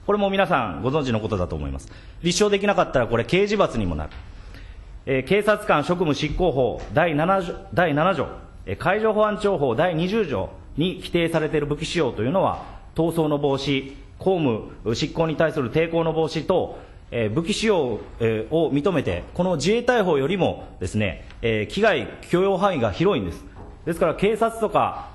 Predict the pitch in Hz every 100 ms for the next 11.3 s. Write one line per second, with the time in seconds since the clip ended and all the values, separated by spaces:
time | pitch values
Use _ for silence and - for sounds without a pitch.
0 | - 160 160 151 - - - 123 120 -
1 | 180 185 175 170 123 85 - - - 165
2 | 185 233 117 87 85 92 90 98 185 220
3 | 226 220 220 196 127 143 131 131 - -
4 | 180 214 165 113 101 170 196 170 107 101
5 | 92 104 113 - - - - - 247 151
6 | - - 123 113 190 165 - - - -
7 | 135 135 131 135 131 131 113 151 - 107
8 | 113 120 92 - - - - - - -
9 | - - - - - - - - - -
10 | - - - - 143 139 208 247 240 165
11 | 180 170 -